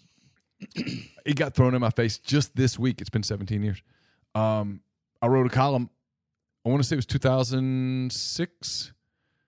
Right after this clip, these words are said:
and Alabama played Mississippi State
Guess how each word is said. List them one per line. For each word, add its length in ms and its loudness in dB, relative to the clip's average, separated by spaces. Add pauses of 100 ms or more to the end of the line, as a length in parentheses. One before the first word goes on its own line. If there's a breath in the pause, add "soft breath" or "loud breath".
(600)
and 520 0
Alabama 500 0
played 280 0
Mississippi 460 -4
State 380 -4